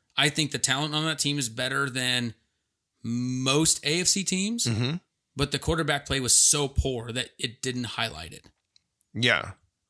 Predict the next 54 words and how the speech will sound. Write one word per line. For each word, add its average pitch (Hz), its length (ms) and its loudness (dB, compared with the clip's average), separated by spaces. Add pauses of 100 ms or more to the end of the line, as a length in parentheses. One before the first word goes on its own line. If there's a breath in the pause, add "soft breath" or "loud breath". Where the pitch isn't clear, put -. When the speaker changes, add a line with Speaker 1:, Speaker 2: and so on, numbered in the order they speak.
(160)
Speaker 1:
The 202 200 2
injuries 233 400 4
are 214 120 4
a 180 40 -2
different 170 320 -2
factor. 170 300 2
Like, 131 160 0
our 156 80 2
top 175 320 2
wide 175 240 2
receiver 151 380 0
was 127 120 0
out. 117 180 0
Our 131 100 0
top 156 340 -2
pass 180 300 2
rusher 139 300 -2
was 131 180 0
out. 120 240 0
Our 131 260 -2 (480 soft breath)
top 151 280 0
lineman 165 580 0
was 131 160 2
out. 117 260 2
Like, 139 140 4
Speaker 2:
Yeah. 98 160 6
Speaker 1:
we 190 100 2
had 170 300 2 (180)
injuries 175 400 2
upon 127 280 0
injuries 151 340 -4
upon 135 200 -4
Speaker 2:
Right. 104 140 4
Speaker 1:
injuries. 117 240 2
There 185 120 0
was 226 140 2
a 196 60 2
reason 160 560 0 (400)
why 143 160 2
we 147 140 2
were 147 120 0
five 123 280 0
and 127 80 -2
eleven 165 280 0
last 110 280 -2
year. - 80 -8
Speaker 2:
Right. 95 280 0 (800)
Yeah, 117 100 2
the 107 40 4
Speaker 1:
Quarterback 180 360 4
play 170 360 -2
and 160 140 2
injuries. 135 520 -2
Speaker 2:
Mm-hmm. 113 300 -2